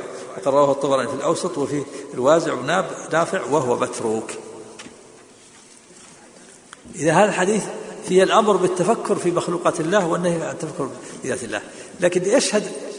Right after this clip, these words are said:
له في التفكر في، في مخلوقات الله الآيات التي سمعتم كلها تشهد له.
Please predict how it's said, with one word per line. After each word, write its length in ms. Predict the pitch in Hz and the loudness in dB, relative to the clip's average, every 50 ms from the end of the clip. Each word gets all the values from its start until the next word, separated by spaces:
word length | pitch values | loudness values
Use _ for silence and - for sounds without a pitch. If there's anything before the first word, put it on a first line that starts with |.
| - - - - | -14 -14 -6 0
له 320 | 151 147 143 147 123 - - - | 0 2 2 2 0 -2 -4 -8
في 60 | - | -10
التفكر 440 | - - 135 175 190 185 - 156 131 | -8 -4 0 0 0 2 2 -2 -2
في، 260 | - 151 - 135 127 127 - - - - | 0 -2 -2 -2 -2 -4 -6 -10 -10 -6
في 140 | 151 143 135 | -6 -4 -4
مخلوقات 440 | 131 131 - - 147 139 139 131 143 | -4 -4 -4 -6 -4 -4 -4 -2 -2
الله 220 | 175 208 196 196 | -2 -2 -2 -2
الآيات 340 | 226 240 254 240 190 - - | -2 -2 -2 -2 -2 -2 -4
التي 220 | 151 127 - - 131 | -6 -6 -6 -6 -6
سمعتم 380 | - 127 110 113 - - 117 - - - - - - - - - - - - - - - - - - - - - - - | -6 -6 -6 -8 -10 -10 -14 -16 -18 -18 -20 -20 -20 -20 -20 -20 -20 -20 -20 -20 -20 -20 -20 -20 -20 -20 -20 -14 -8 -4
كلها 200 | 170 165 143 120 | -2 -2 -2 -2
تشهد 360 | - 160 - - 123 104 107 | -2 -4 -4 -4 -6 -6 -8
له. 100 | 104 | -8